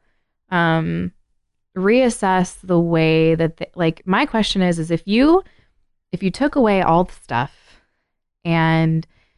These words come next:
if you stuck to biblical language, if you were more precise, if you weren't inviting heretical teachers that have really, really big names, would you still be reaching four hundred thousand women? And if not,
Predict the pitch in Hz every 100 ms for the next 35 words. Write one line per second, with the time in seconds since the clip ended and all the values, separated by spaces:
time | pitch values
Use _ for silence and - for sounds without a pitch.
0 | _ - 185 180 185 196 208 214 226 -
1 | - - - 220 - 202 175 170 - 170
2 | 165 151 156 156 156 - - 170 165 -
3 | 170 170 185 214 - 220 - 160 151 156
4 | 170 - _ 175 175 170 165 165 160 -
5 | _ _ _ _ _ 190 208 294 - 214
6 | 196 170 170 175 165 160 156 156 - _
7 | _ _ - 175 160 160 170 156 - 160
8 | - 156 151 151 - - 156 151 170 190
9 | 175 165 104 185 - - 196 - - -
10 | - 202 _ _ _ _ _ 190 180 190
11 | - 202 214 208 202 208 202 190 190 196
12 | 190 - 190 180 175 175 196 208 214 -
13 | _ _ _ _ _ _ _ - 175 170
14 | 175 170 170 175 180